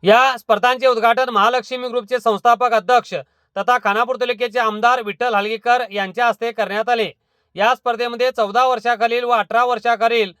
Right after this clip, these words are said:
तसेच ओपन अशा एक हजार विद्यार्थ्यांनी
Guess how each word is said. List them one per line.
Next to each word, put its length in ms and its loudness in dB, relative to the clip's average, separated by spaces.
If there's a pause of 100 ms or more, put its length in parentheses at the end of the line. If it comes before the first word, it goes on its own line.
(240)
तसेच 280 -2
ओपन 400 0 (100)
अशा 380 0 (320)
एक 280 0
हजार 360 0 (180)
विद्यार्थ्यांनी 840 -2